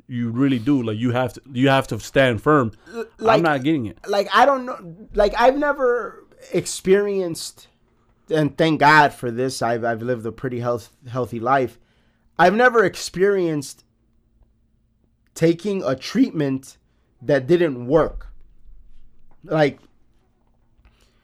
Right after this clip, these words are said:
Speaker 2: for instance, like, I've had migraines and, and I've taken Excedrin migraine and the migraine in time would, would subside.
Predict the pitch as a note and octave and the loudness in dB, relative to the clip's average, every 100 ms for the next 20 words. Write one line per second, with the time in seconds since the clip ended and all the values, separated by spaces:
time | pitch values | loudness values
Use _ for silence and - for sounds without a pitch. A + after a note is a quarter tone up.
0 | _ _ F3+ F3+ - C#3+ C3 - - C3+ | _ _ 2 2 2 -4 -8 -8 -12 -6
1 | C3 C#3+ D3 D3+ D#3 C#3 C#3+ C#3+ C3 D3 | -4 0 -2 2 2 2 0 0 -4 -6
2 | D#3 D3 C#3 B2 A#2+ B2+ B2+ B2 A#2 B2 | -8 -10 -10 -8 -8 -10 -10 -6 -4 -4
3 | A#2+ C#3+ B2+ B2+ A#2 - C3 A#2 C3 A#2 | -6 -6 -6 -6 -8 -4 -4 -4 -6 -4
4 | A#2 B2 C3 C3 A#2 A2+ A2 G#2+ A2+ A2 | -4 -4 -6 -8 -8 -8 -8 -8 -6 -4
5 | A#2 A#2 B2+ A#2 A2 A#2 A2+ A2 A2 G#2 | -4 -4 -6 -6 -8 -10 -10 -8 -6 -8
6 | - A2 G#2+ B2+ G#2+ A3 D#3+ F#2+ | -10 -14 -12 -10 -6 -2 -2 -2